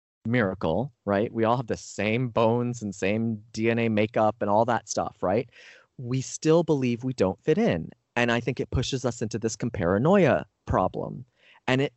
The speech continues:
literally stops us from creating miracles. And so I, I'm a hell no to comparanoia, and especially in young people. I mean,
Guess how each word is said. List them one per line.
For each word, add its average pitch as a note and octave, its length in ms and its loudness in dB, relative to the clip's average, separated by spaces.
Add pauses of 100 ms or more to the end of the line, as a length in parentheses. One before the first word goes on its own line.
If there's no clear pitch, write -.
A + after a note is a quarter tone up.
literally B2 600 -2
stops G#2 420 -2
us B2+ 140 -2
from G2+ 440 -2 (640)
creating G#2+ 520 0
miracles. - 800 0 (640)
And D#3+ 420 2 (180)
so D#3 500 4 (180)
I, D#3+ 440 2 (240)
I'm D#3 180 4
a E3 60 4
hell C3 300 0
no A#2+ 500 2
to - 100 -12
comparanoia, G#2 800 0 (260)
and C#3+ 140 2
especially D#3 880 -4
in B2 160 -4
young A2+ 260 0
people. G2+ 460 -4
I C3+ 80 -2
mean, C#3 240 0